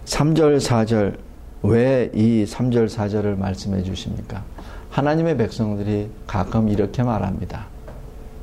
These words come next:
"하나님, 제가 기도를 십 년을 했지 않습니까? 주님, 제가 주를 위해서 산다고 하면서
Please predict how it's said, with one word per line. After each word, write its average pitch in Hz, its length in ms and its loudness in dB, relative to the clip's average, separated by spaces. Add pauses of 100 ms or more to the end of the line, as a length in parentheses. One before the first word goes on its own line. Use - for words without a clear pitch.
(480)
"하나님, 110 580 2 (540)
제가 110 340 2
기도를 104 540 2 (500)
십 - 260 -4
년을 104 360 2
했지 92 220 0
않습니까? 92 680 -4 (2000)
주님, 127 540 2 (1040)
제가 151 320 0
주를 151 440 2
위해서 139 300 2
산다고 113 720 2
하면서 104 680 0